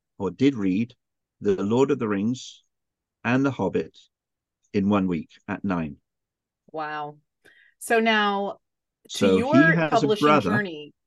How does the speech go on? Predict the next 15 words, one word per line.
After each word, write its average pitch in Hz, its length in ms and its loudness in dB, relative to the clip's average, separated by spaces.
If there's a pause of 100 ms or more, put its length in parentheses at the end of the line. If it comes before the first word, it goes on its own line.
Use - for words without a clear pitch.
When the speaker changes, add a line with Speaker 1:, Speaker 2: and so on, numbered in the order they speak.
Speaker 2:
did, 220 320 -4
did 208 200 2
that 220 200 0
motivate 220 460 -2
you? 269 480 -12 (920)
Speaker 1:
No. 95 500 -2 (2250)
I 131 420 2 (220)
couldn't 156 340 -2
read 101 400 -4 (920)
at - 200 -10
all 104 300 -2 (760)
until 101 360 -2
I 104 120 0
was 98 140 -2
about 98 360 -4